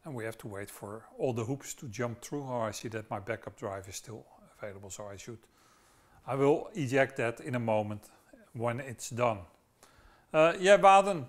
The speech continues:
that's what I thought too, that, that maybe the brackets around it were an issue, but, uh, supposedly it requires those brackets. So it's still a little bit, uh, trial and error, but,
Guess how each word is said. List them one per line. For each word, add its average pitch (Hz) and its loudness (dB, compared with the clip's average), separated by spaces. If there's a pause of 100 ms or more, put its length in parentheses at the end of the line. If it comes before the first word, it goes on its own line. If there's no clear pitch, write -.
that's 160 0
what 180 4
I 165 6
thought 180 2
too, 175 4
that, 143 0
that 147 -2
maybe 156 0
the 131 -6
brackets 143 4
around 127 2
it 120 -4 (380)
were 135 -4
an 143 -6
issue, 131 -4
but, 120 -6 (320)
uh, 135 0
supposedly 143 -2
it 131 -6 (220)
requires 123 -2
those 107 -4
brackets. 107 -6
So 120 -2 (300)
it's - -10
still 156 2
a 147 2
little 139 0
bit, 131 -2
uh, 127 -4 (360)
trial 151 6
and 139 -6
error, 139 2
but, 131 -6